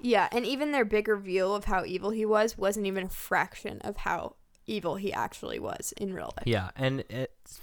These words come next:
Speaker 2: this is, like, film analysis standpoint. The story, it's just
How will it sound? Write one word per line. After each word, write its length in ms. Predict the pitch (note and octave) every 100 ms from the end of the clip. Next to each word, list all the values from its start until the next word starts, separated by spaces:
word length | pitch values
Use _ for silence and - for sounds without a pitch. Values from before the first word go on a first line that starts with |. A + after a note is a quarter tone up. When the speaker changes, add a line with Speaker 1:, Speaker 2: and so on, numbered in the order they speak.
| -
Speaker 2:
this 220 | - B2 B2+
is, 100 | A#2+
like, 200 | A2 -
film 280 | A#2 G#2 G2+
analysis 460 | F#2+ F#2+ - G2+
standpoint. 540 | - F#2+ F#2 G2+ F#2+ - G#2
The 140 | A2
story, 360 | - - A#2 -
it's 200 | A#2 -
just 260 | B2 -